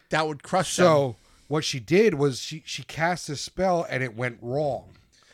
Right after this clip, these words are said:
Speaker 1: It,
Speaker 2: And it changed,
Speaker 1: it was
Speaker 2: like, the
Speaker 1: supposed, it was supposed to light the men on fire, but what it did is it, uh, lit the mine on fire, and
Speaker 2: and
Speaker 1: all
Speaker 2: it
Speaker 1: the
Speaker 2: changed
Speaker 1: men
Speaker 2: the, like, it changed the women into
Speaker 1: Yep.
Speaker 2: these deer things and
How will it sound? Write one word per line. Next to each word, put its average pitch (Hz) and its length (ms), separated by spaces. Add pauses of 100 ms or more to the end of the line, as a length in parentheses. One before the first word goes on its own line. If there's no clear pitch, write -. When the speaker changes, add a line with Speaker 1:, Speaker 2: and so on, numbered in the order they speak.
(220)
Speaker 1:
It, 151 180
Speaker 2:
And 143 140
it 135 120
changed, 147 440
Speaker 1:
it 175 40
was - 240
Speaker 2:
like, 139 100
the 127 40
Speaker 1:
supposed, 180 280
it - 60
was 156 120
supposed 175 380
to 196 60
light 165 300
the 151 80
men 143 200
on 131 140
fire, 139 520 (100)
but 123 180
what 135 140
it 127 100
did 147 180
is 131 180
it, 123 200
uh, 139 140 (300)
lit 143 280
the 120 60
mine 160 320
on 139 140
fire, 123 560 (340)
and 123 200
Speaker 2:
and - 80
Speaker 1:
all 131 60
Speaker 2:
it 131 40
Speaker 1:
the 135 60
Speaker 2:
changed 160 460
Speaker 1:
men 160 220
Speaker 2:
the, 131 60
like, 127 140 (120)
it 139 120
changed 147 340
the 160 60
women 160 280
into 151 160
Speaker 1:
Yep. 127 160
Speaker 2:
these 113 100
deer 170 360
things 190 500
and 120 300